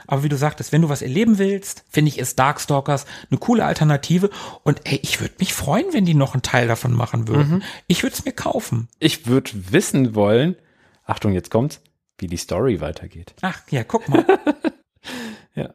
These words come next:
Speaker 1: Ja, das war unsere Meinung zu dem Ganzen.
Speaker 2: Ich hab das Gefühl, mich ausgiebig ausgelassen zu haben und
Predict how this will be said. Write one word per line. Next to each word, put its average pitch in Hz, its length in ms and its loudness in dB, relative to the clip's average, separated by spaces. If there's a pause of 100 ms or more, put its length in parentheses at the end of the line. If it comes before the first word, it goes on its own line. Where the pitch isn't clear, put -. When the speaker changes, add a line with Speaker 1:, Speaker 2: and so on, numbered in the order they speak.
(260)
Speaker 1:
Ja, 151 240 2
das 127 220 -2
war 123 180 0
unsere 131 300 4
Meinung 123 420 2
zu 214 100 -2
dem 208 160 0
Ganzen. 214 480 -2 (460)
Speaker 2:
Ich 143 240 -4 (220)
hab 127 260 -2
das 113 200 0
Gefühl, 113 600 2 (100)
mich 110 380 -2
ausgiebig 117 720 0
ausgelassen 101 560 -2
zu 104 220 -8
haben 95 480 2 (440)
und 98 540 -4